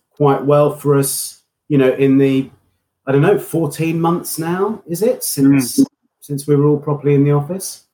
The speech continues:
Speaker 1: We've, we've been very lucky. I think probably some other brokers have had more significant challenges in terms of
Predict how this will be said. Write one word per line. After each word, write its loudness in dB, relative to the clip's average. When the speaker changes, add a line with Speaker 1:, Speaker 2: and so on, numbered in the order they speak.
Speaker 1:
We've, 0
we've -2
been 0
very 2
lucky. -4
I -6
think -2
probably -2
some 2
other 2
brokers -2
have -18
had -4
more 2
significant -6
challenges -10
in 0
terms 2
of -2